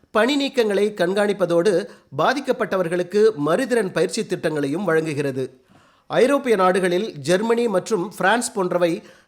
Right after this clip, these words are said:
கடுமையான தொழிலாளர் சட்டங்களால் பணியாளர்களை பாதுகாக்கின்றன. ஆனால்,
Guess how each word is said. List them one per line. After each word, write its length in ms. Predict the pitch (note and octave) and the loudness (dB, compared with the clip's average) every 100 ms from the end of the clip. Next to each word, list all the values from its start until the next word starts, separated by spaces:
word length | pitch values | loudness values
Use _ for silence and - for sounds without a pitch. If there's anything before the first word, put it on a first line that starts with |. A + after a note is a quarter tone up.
| - | -2
கடுமையான 600 | G3 A3+ B3+ A#3+ G3 G#3+ | 0 2 4 4 4 2
தொழிலாளர் 440 | - F#3+ A3 G#3 | 2 2 4 2
சட்டங்களால் 640 | E3+ F3+ F3+ F3+ F3+ E3 - - _ - | 0 -2 -2 0 2 2 -2 -14 _ -2
பணியாளர்களை 720 | G3 B3+ B3 A3 E3+ F3 F#3+ | 0 2 4 4 2 0 2
பாதுகாக்கின்றன. 800 | F3+ F#3+ E3+ D#3 D3 C#3+ C3+ C3+ - | 0 2 0 -2 -6 -4 -4 -6 -4
ஆனால், 480 | E3 G#3+ E3 A3 | 0 2 0 0